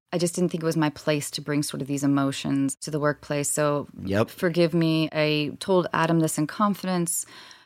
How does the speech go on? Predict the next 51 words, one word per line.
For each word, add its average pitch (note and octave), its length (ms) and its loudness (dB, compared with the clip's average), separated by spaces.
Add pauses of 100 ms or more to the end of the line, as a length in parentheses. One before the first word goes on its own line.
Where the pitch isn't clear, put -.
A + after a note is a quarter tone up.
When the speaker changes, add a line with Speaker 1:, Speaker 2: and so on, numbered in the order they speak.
(100)
Speaker 1:
It E3+ 140 2
is E3 160 4
a E3 60 0
personal D#3 380 0
thing." D3+ 240 0
Speaker 2:
Mm-hmm. G2+ 360 2 (180)
And B2 200 10
then A#2+ 100 8
he C3+ 140 8
comes C3 260 6
back G#2 260 6
to G#2 100 6
me F2+ 420 8
after G2 260 4
that F2+ 300 2
and F#2 100 0
goes, F2+ 240 -4 (140)
"Wow, F2+ 300 -2 (380)
you G2+ 120 2
know G2 80 4
what? F#2+ 240 6
I G2+ 80 4
didn't G2 240 2
know G2+ 240 0
that F#2 160 0
she F#2+ 400 -2
felt - 320 0
that A2 160 4
way. G#2 300 6
I G2 120 2
didn't F#2 240 4
know F#2+ 240 4
about F2+ 220 0
her F#2+ 200 -2
uncle. G2+ 500 2
Did G2 200 -2
you D3+ 60 2
know F#3 180 6
about F3+ 200 6
her F3+ 80 6
uncle?" F#3 220 0
And F3+ 80 4
I'm A#2 80 4
like, F#2 200 2 (200)
"Obviously, F#2 600 -4
<laughs> - 80 0
I - 20 -2
know G2+ 160 2
about E2 220 0
her - 120 -2
uncle. - 380 -6